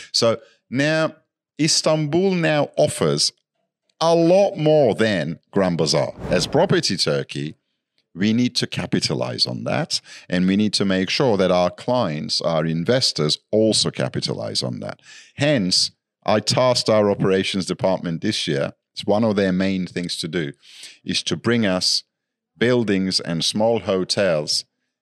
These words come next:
that are suitable for short-term lettings, for investors to come, to acquire, to add value, and to maintain for a number of years. I see that as an in-, as a, as a very, very viable investment.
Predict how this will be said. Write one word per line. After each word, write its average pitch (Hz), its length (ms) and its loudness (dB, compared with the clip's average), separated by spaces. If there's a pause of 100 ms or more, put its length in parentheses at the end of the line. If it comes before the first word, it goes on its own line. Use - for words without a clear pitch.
(140)
that 87 480 -2
are 80 180 0
suitable 87 540 0
for 80 180 -2
short-term 123 600 -2
lettings, 113 600 -2 (320)
for 92 200 2
investors 90 640 0
to - 140 -2
come, 117 400 -2 (260)
to - 120 0
acquire, 120 720 2 (320)
to 85 160 0
add 120 260 2
value, 117 600 2 (220)
and 92 180 -2
to 98 100 -2
maintain 104 800 -2 (440)
for 95 200 0
a 90 40 0
number 95 360 0
of 90 180 0
years. 90 440 0 (520)
I 107 140 2
see 123 260 2
that 107 220 2
as 92 160 0
an 92 100 2
in-, 87 260 0
as 90 180 -2
a, - 160 -2
as 90 120 -2
a 90 60 2
very, 87 680 0
very 123 480 0
viable 95 400 2
investment. 78 580 -4